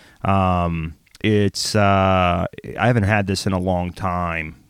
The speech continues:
but it's absolutely incredible. So that's what Robbie and I are sipping on right now.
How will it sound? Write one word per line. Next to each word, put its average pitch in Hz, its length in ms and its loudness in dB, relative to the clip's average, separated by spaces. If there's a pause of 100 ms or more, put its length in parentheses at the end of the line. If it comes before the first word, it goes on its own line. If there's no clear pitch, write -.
but 85 200 -4
it's 87 180 -6
absolutely 87 540 -4
incredible. 87 440 -8
So - 140 -6
that's 107 180 0
what 104 60 0
Robbie 95 340 0
and 90 120 -4
I 87 100 -2
are 85 60 -4
sipping 87 360 -4
on 82 140 -6
right 80 220 -6
now. 87 320 -4